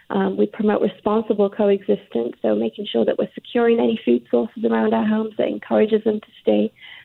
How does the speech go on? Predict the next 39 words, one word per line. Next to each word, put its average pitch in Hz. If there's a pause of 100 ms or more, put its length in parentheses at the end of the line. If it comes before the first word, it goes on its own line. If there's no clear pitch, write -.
(120)
but -
just 294 (120)
absolutely 240
remembering 208
that -
we 226 (220)
live 214 (160)
on 202
wildlife 208 (100)
corridors, 202 (120)
and 208
it 208
is 208 (200)
normal 214
to - (140)
see 214 (300)
bears 202 (200)
traveling 208
through 202
residential 208
areas 214
here 226
on 214
the 214
North 208 (120)
Shore. - (540)
The 220
bears 247
that -
we 226
typically 226 (120)
see 254
in 214
residential 214
areas 214
are 214
the 202
vulnerable 208
population, 208